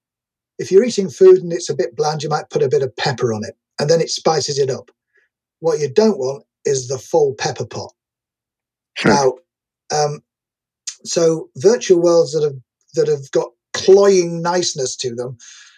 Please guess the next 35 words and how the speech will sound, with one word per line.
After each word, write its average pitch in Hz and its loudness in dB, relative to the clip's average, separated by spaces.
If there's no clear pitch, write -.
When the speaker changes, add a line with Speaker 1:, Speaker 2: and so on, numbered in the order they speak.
Speaker 1:
are 147 0
going 156 0
to 147 2
be 143 -2
just 175 0
as 135 -4
bad 131 0
as 135 -2
ones 143 0
that 139 -2
are, 135 -6
that 147 0
are 147 -2
fully 147 0
toxic, - -6
because, 143 -2
um, 147 -2
it, - -4
it, 185 -2
if 175 -4
you're 190 0
trying 214 2
to 165 -4
be 151 -6
cloy-, 175 2
it, - -4
trying 185 -2
everything 165 -4
to 156 -10
be 151 -8
nice 151 -6
and 147 -20
positive 151 -6
and 135 -8
everything, 147 -4